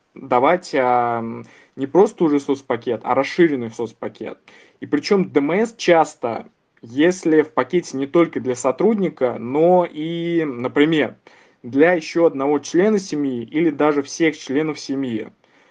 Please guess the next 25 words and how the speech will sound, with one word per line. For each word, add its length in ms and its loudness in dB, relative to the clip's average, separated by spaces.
То 80 -2
есть 340 -4
для 440 2
прямых 400 -4
родственников, 640 0
ну, 140 -4
там, 260 -2
условно, 460 -4
мужа 300 -2
или 140 0
жены 340 -4
и 20 -4
детей. 540 -6
Такие, 680 2
ну, 240 -2
варианты 400 0
реально 300 2
существуют 520 -6
на 120 -2
рынке, 340 -2
мы 220 -4
с 120 -10
этим 260 -4
встречаемся. 840 -6
А, 760 0